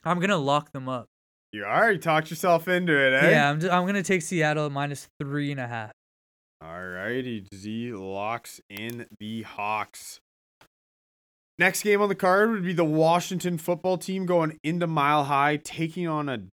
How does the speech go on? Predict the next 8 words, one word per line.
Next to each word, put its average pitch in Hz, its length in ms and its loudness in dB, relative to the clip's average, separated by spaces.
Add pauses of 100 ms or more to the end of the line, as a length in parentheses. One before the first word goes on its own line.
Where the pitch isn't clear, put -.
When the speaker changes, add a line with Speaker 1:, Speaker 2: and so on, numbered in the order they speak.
(140)
Speaker 2:
desperate 127 640 -2
Broncos 117 500 -2
squad. 113 400 -2
Lost 110 360 -2 (160)
four 160 280 2
in 156 60 2
a 143 80 0
row. 123 480 2